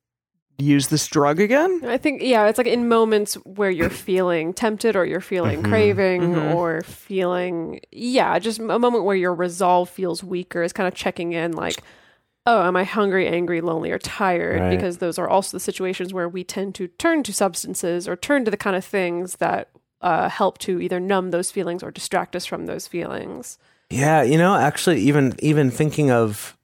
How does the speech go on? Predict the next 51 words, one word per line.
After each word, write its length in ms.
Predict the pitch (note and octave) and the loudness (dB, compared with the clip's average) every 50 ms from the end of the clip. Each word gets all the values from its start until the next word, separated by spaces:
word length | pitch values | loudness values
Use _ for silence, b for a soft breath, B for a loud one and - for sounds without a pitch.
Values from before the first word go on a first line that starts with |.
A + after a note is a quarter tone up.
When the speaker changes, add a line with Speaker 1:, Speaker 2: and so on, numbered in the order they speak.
| _ _ _ _ | _ _ _ _
Speaker 3:
just 220 | - - A#2 - - | -2 0 0 2 2
sort 160 | C3+ A2+ G#2 | 2 2 2
of 100 | G2 - _ | 0 0 _
everyday 520 | A#2+ A#2 G#2+ - G#2+ G2+ F#2 - G#2 A#2+ C3 | 0 0 2 2 0 2 2 4 4 4 4
substances 880 | - - G2+ E2+ - - - - F2 F2+ F2 - F#2 F2+ F2 D#2 - - | 2 2 0 0 0 -2 -2 -2 -2 0 0 0 0 0 0 0 0 0
that 140 | G2 F#2+ | 2 2
a 60 | F#2 F2+ | 2 2
person 340 | - G#2 G2 - - G2+ | 0 -2 -2 0 0 0
might 220 | G2 G2 G2 E2+ D#2 | 2 2 2 2 2
want 240 | G#2+ G#2+ A2 - - | 2 0 0 0 -2
to 100 | - A2 | -2 -2
stop 460 | - - - G#2 G#2+ G#2 - - - - _ _ _ _ _ _ _ _ _ _ _ _ | -2 0 2 2 2 2 0 -4 -12 -20 _ _ _ _ _ _ _ _ _ _ _ _
doing, 440 | A2+ G#2+ C3+ C3+ C#3+ D3+ D#3+ E3+ E3 | -2 2 4 6 6 6 4 4 4
you 80 | D3 | 4
know, 80 | C3 A#2 | 2 2
something 320 | - A#2+ G#2 - A2+ G#2+ | 2 0 0 0 2 2
like 200 | G#2+ A2 G#2+ - | 4 2 2 0
caffeine 640 | - - C#3 C3+ - - E3+ E3+ D3 A#2 G2+ F#2 F2 - | -2 -2 -2 -2 0 2 2 4 4 4 4 2 0 -2
or 240 | - F#2+ G2+ G#2 G2+ | 0 2 2 4 4
Speaker 1:
Mm. 360 | G2+ G2+ G2+ D#3 D#3 D#3 E3 D3 B B B _ - | 4 4 2 0 -2 -4 -6 -8 B B B _ 0
Speaker 3:
nicotine 720 | C#3 E3+ E3 - B2+ - - A2+ G2+ F#2+ F#2 F2+ F2 E2 | 2 2 2 0 -2 -2 0 0 2 2 2 2 0 -2
or 380 | - - G2+ G#2+ G#2 G#2 G2+ D#2+ | 0 2 2 4 4 4 2 2
alcohol 840 | D2+ A#2 C3+ C3 - - A2 G#2 G#2 F#2+ F#2 F2 E2+ E2 D#2+ - - - | 2 0 0 0 0 -4 -2 0 2 2 4 4 4 4 2 0 -2 -2
or, 640 | G2 G#2 G#2 G#2 G#2 G2 F#2+ F#2+ F#2 F#2 F2+ E2 - - | 0 2 4 4 4 4 4 4 4 4 2 0 0 0
um, 440 | - F#2+ F#2 F2+ E2+ E2+ E2 D2 - - _ | 0 0 2 2 0 -2 -4 -6 -10 -12 _
sugar 520 | - - - - E3+ F3 D3 - F#2 D2 B1+ | -10 -8 -2 2 2 2 2 2 0 -2 -2
even, 600 | B1 - G#2 G2+ F2+ E2 E2 D2+ D#2+ D2+ D2 - - | -2 0 0 0 0 0 0 -2 -2 -2 -6 -8 -8
Speaker 2:
Mm. 420 | - G3+ G#3 G#3 G3+ G3 F#3+ F#3 C#3+ | -6 -4 -4 -2 -2 -2 -2 0 -2
Speaker 3:
of 120 | A#2 - | -2 0
kinda, 200 | - D3 C#3 C#3 | 0 0 2 2
like, 240 | B2+ B2 B2 A#2+ - | 2 2 0 2 2
when 120 | C3 C3+ | 4 4
you'll 100 | C3 B2 | 4 4
be 100 | A#2+ C3+ | 4 4
like, 160 | C3 B2 B2 | 4 4 4
"I'm 140 | D3 D#3 D#3+ | 4 2 4
not 120 | E3+ E3+ - | 2 2 4
gonna 140 | F3 D3+ | 2 2
do 100 | C3+ C3+ | 4 4
this 200 | B2+ B2 A#2 - | 2 2 0 0
thing," 180 | - B2+ A#2 A2 | 0 2 2 2
but 100 | G2 G#2 | 2 2
then 120 | - G#2+ | 2 2
you 80 | A2 G#2 | 2 2
find 240 | - - A2+ A2 A2 | 2 2 2 2 2
those 100 | G#2 - | 0 0
times 260 | - A#2 A2+ A2 - | 0 0 0 0 0
where 100 | A2 G#2+ | 0 0
you're 60 | G#2 | 0
like, 280 | G2 G2 - - - C3+ | 0 -2 -4 -8 -8 -6
"Well, 760 | F3+ G#3+ - D3 D#3 E3 D#3+ D#3+ D#3 D3+ D3+ D3 C#3+ - | -6 -6 -4 0 2 2 4 4 4 2 2 0 -2 -4